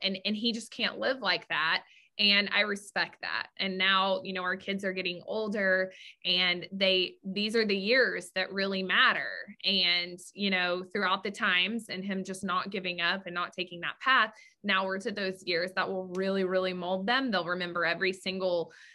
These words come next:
performance or whatever that, that he was there,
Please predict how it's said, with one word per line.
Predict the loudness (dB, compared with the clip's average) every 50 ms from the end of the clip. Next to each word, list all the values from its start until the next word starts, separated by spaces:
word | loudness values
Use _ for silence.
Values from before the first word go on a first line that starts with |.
| -20 -20 _ _ _ _ _ _ _
performance | 0 0 0 0 0 0 2 2 4 2 2 0 0 -2
or | -2 0
whatever | 2 2 4 4 4 4 2 2 2 2
that, | 2 2 2 2 2 0 -2 -4
that | -4 -4 -4 -4
he | -6 -6 -4
was | 0 2 4 4 4 2 0
there, | 2 2 4 4 4 2 2 0 -4